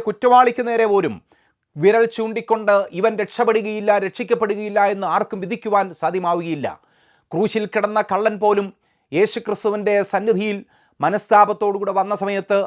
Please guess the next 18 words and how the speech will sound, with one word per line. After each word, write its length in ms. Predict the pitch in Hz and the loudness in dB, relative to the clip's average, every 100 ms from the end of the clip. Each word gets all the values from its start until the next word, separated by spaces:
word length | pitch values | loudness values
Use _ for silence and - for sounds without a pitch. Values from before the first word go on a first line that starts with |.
| - 165 | -2 -2
അവനെയും 340 | 202 208 202 - | 0 -2 -4 -6
സ്വീകരിച്ച 420 | 196 196 196 196 190 - _ _ _ | -2 -2 0 0 0 -2 _ _ _
യേശുക്രിസ്തുവിൻ്റെ 800 | 151 208 214 220 208 - 202 190 196 | 4 4 4 -6 -6 -6 -2 -2 -2
കൃപയുടെ 440 | 175 185 214 214 190 - | -4 -2 0 0 -2 -4
സുവിശേഷത്തിൻ്റെ 680 | 202 214 220 - 190 196 185 | -8 -4 -4 -4 -8 -6 -2
നാളുകളാണിത്. 560 | 180 196 190 170 160 113 - _ _ 175 | -2 0 -2 -2 0 -2 -2 _ _ -2
നിങ്ങളുടെ 280 | 240 262 254 220 | 0 2 0 0
ജീവിതത്തിൽ 340 | 254 254 240 233 | -2 -2 -2 -6
വ്യക്തിപരമായിട്ടുള്ള 720 | 226 247 254 240 240 226 226 | -10 0 2 4 2 0 -2
ഒരു 80 | 226 202 | -2 -2
പരിവർത്തനവും 580 | 196 240 240 233 220 214 196 | 0 0 -2 -4 -6 -4 -2
നവീകരണവും 640 | 196 247 240 208 208 190 - _ _ _ _ | -2 0 0 0 -2 -4 -10 _ _ _ _
ആത്മീയ 420 | 165 233 226 233 220 | 0 0 -4 -4 -2
മനസ്താപവും 720 | 208 - - 226 220 214 220 208 | 0 -2 2 4 6 4 2 -4
നിങ്ങളുടെ 220 | 208 208 196 | -6 -6 -2
ജീവിതത്തിൽ 320 | 208 202 196 190 | -2 0 -2 -2
വന്നിട്ടില്ല 440 | 196 190 185 180 | -4 -4 -2 0
എന്നുണ്ടെങ്കിൽ 460 | 175 165 165 151 | -2 -4 -4 -2